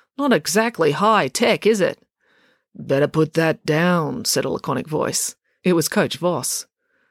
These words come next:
"What are you doing here?" asked April rudely, turning back around. "Shh," hissed Finn. "We're in disguise, remember?" April replaced the shield and they walked away.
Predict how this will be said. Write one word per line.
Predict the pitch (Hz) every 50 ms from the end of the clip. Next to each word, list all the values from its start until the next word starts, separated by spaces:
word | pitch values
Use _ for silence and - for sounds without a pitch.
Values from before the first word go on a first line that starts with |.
| _ _ _ _ _
"What | 539 508 466
are | 370
you | 311 294 294 302 320 339 370 359
doing | 381 359 330 277 226
here?" | 196 175 190 180 160 143 -
asked | - 160 156 - -
April | 156 156 156 - 147 143 139
rudely, | - 147 151 151 151 147 147 143 139 143 _ _ _ _
turning | - 170 160 151 151
back | 143 151 143
around. | 160 147 151 151 143 139 135 - _ _ _ _ _ _
"Shh," | - - - - - - - - - _
hissed | - 160 151 -
Finn. | - - 147 127 - - _ _ _ _
"We're | - - 226 233
in | 254 262 254
disguise, | 226 208 - - - 214 208 247 247 240 233 220 185
remember?" | 180 160 156 147 170 185 220 240 262 247 - _ _ _ _ _ _ _ _ _ _ _ _ _ _ _ _
April | - 156 143 - 147
replaced | 147 151 143 - - - 156 151 - -
the | 165
shield | 151 - 135 135 135 131 120 135
and | 151 147
they | 143 147
walked | 143 156 165 156 156 -
away. | 151 143 165 165 165 151 151 151